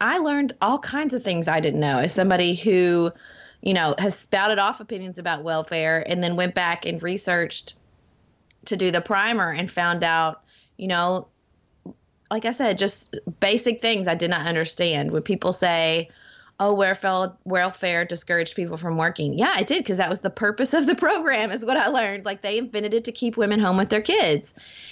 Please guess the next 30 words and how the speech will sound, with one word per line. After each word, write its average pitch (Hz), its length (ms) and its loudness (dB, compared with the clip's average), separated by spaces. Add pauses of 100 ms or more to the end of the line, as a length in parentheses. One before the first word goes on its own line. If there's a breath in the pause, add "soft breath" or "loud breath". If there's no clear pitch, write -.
(160 loud breath)
And 208 160 0
so 233 120 2
just 254 180 -2
these 285 220 0
little 311 180 2
things 277 320 2
that 202 160 0
you, 202 220 0
it 214 120 0
can 208 140 0
really 208 280 2
shift 208 360 0
your 170 160 2
view 180 240 2
on 160 180 2
something 156 400 0
once 160 340 -2
you 160 520 2 (320 soft breath)
learn 165 400 2 (120)
more 160 200 2
about 196 320 2
it. 156 280 0
And 185 120 -10
so 190 160 0
we've 196 160 0
done 185 360 0 (100)
a - 60 -8
pantsuit 190 340 -6
primer 175 340 0
on 151 500 0